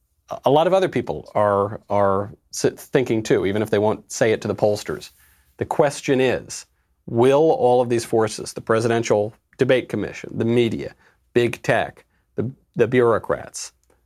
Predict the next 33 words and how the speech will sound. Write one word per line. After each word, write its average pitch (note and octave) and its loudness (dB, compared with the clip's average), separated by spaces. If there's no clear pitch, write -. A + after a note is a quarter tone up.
the G#2 0
people A2+ -2
counting C#3+ -2
the D3 0
ballots, A#2 -2
will C#3 2
they C3 2
be C3 0
able F#2+ -2
to G2+ -2
con-, - -4
collude C#3 2
together, A#2 0
to G2+ -6
use F#2+ -4
a - -20
popular E2+ -2
word? D#2 -8
Will A2+ 0
they A2+ 4
be A2+ 2
able G#2+ 0
to - -6
collude C3+ 0
and G#2+ -2
overwhelm B2 0
Trump G2+ -2
and F2+ -4
that F#2+ -6
support G2 -2
for - -8
Trump? - -6
Or E3+ 4